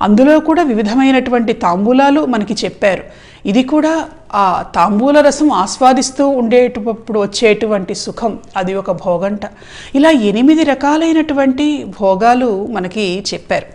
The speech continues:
పూర్వకాలంలో ఒక చిన్న కథ కూడా ఉంది ఈ భోగముల గురించి. ఏమిటి అంటే, ఒక వ్యక్తి తపస్సు చేశాడు తన ఇష్టదైవం గురించి. తపస్సు చేస్తే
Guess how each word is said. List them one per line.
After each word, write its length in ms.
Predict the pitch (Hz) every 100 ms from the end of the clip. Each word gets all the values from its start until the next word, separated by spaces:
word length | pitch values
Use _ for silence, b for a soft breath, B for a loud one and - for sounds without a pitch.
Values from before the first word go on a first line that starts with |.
| - 220
పూర్వకాలంలో 640 | 202 247 254 254 214 196
ఒక 180 | 294 247
చిన్న 320 | 208 202 208
కథ 300 | 233 185 180
కూడా 300 | 226 240 247
ఉంది 360 | 208 202 208 208 -
ఈ 140 | 190
భోగముల 600 | 170 - 185 196 214 208
గురించి. 420 | 185 180 180 - -
ఏమిటి 600 | 190 202 233 247 240 190 - -
అంటే, 360 | 170 208 320 262 190 -
ఒక 140 | - 220 185 - -
వ్యక్తి 640 | 165 - 330 214 170 240 - b b b b
తపస్సు 440 | 196 - 294 370 311
చేశాడు 540 | 247 - 226 214 214 - 208
తన 80 |
ఇష్టదైవం 640 | 175 175 - 226 220 208 196
గురించి. 400 | 165 175 - - - - - - b b b b b
తపస్సు 320 | 190 - -
చేస్తే 640 | 226 247 214 - 302 320